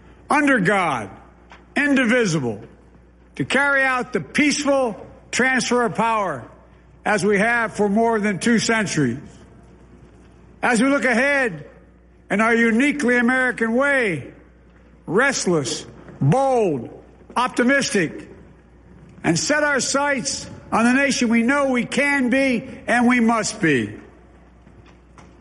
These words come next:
I thank my predecessors of both parties for their presence here today.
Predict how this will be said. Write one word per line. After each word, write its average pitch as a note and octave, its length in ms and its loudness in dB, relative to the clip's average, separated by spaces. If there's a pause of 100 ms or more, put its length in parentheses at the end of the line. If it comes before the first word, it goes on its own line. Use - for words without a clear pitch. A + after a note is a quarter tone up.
(160)
I D3+ 100 -2
thank A3 340 0
my G3+ 140 2
predecessors F#3 720 -2
of F3 100 -2
both G3 280 -2
parties F3+ 520 -2 (540)
for E3+ 120 0
their E3+ 120 2
presence E3+ 420 -2
here F3+ 140 2
today. C#3 460 -2